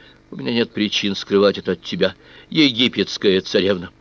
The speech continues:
"Египетская царевна?" выговорил он раздельно. "Она сама пила его всякий раз, как возвращалась от тебя с любовного пира, и давала всем твоим жёнам и наложницам.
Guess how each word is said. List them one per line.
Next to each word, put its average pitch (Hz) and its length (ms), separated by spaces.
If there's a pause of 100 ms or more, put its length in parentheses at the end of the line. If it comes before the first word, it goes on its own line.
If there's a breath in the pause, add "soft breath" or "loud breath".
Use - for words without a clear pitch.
(720)
"Египетская 113 1160
царевна?" 196 1000 (600 soft breath)
выговорил 104 580
он 101 120
раздельно. 98 600 (340 loud breath)
"Она 135 480
сама 117 480
пила 107 400
его 98 260
всякий 107 520
раз, 98 260
как - 180
возвращалась 98 720
от 98 140
тебя 101 260
с - 120
любовного 101 500
пира, 107 360 (360 loud breath)
и 165 100
давала 160 280
всем 139 280
твоим 123 300
жёнам 120 500 (200 loud breath)
и 123 120
наложницам. 104 680